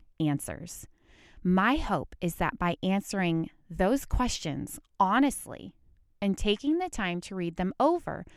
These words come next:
maybe even more than once, you will gain so much stinking clarity on whether or not you are drinking too much. Now, I'd like to remind you,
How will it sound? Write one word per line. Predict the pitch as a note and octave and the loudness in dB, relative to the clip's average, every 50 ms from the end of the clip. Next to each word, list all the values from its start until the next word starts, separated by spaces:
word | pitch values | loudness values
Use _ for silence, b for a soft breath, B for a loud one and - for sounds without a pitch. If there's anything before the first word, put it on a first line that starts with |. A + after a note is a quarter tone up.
| b b b b b b - | b b b b b b -4
maybe | A3+ A#3 D#4 - C#5 C5+ - - | -2 0 0 0 -2 -6 -4 -2
even | C4+ C#4 A#3 A#3 A#3 A3 | 0 0 2 2 0 0
more | G#3 G#3 G#3+ A3+ | 0 0 0 0
than | A3 G#3+ G#3+ G3 F#3 | 0 0 0 0 0
once, | F#3+ G#3 G3+ C#3+ - - - - - - - - - - - _ _ _ _ _ _ _ _ | 0 0 0 0 -2 -4 -10 -14 -14 -16 -16 -18 -20 -20 -20 _ _ _ _ _ _ _ _
you | - F#3 E3 F3 G3 A#3 B3 C4+ | -10 -8 -2 2 4 4 4 4
will | C4 D4 C#4+ | 4 2 2
gain | A#3 - F#3+ F#3 E3+ E3+ E3 | 2 2 2 2 2 2 0
so | F3 - - - G#3 G3+ G#3+ A3+ | 0 -4 -4 0 0 2 2 2
much | A#3 A#3+ A#3 - - - | 2 0 -2 -4 -8 -10
stinking | - - - - - - - A#3 A#3 B3 - - C4 B3+ B3+ B3+ | -10 -12 -14 -16 -8 -6 -2 -2 -2 -2 -2 -2 -2 -2 -2 -2
clarity | - - - G#3 F#3+ F3 D#3+ E3+ - - - - - | -4 -4 -4 -2 -2 -2 -2 -2 -4 -4 -4 -4 -2
on | - E3+ E3+ E3+ D#3+ | 0 2 2 2 2
whether | E3 F#3 F#3+ G#3+ A3 C4+ C4+ - | 4 4 4 6 4 4 2 2
or | - C#4 C#4 | 4 4 6
not | B3 G#3+ E3+ D3+ D3 - - | 6 6 4 2 0 -2 -6
you | - D3 C#3+ D3 D3+ C#3 - | -6 -4 -2 -2 -2 0 0
are | - D#3 D3+ | 0 0 0
drinking | C#3 - D#3 C#3+ C#3 - C3 D3 | -2 -4 -6 -6 -4 -4 -4 -4
too | C#3 - - C#3 | -4 -6 -6 -8
much. | C3 C3 B2 - - - - - - - - - - - - _ _ _ _ _ _ _ _ _ - - - - - _ - - - | -8 -8 -8 -10 -12 -10 -8 -8 -6 -8 -8 -12 -18 -20 -20 _ _ _ _ _ _ _ _ _ -20 -20 -20 -20 -20 _ -20 -10 -4
Now, | G#3 F3+ E3+ D#3+ D#3+ | 0 4 4 4 4
I'd | - - G#3 - | 4 2 0 2
like | - A#3+ A#3+ - | 2 2 2 2
to | - G#3 | 0 2
remind | G3 F#3+ F#3+ F#3 E3+ E3 E3 D#3+ - | 4 4 4 4 4 2 0 0 -2
you, | F2 F#2+ | -4 -8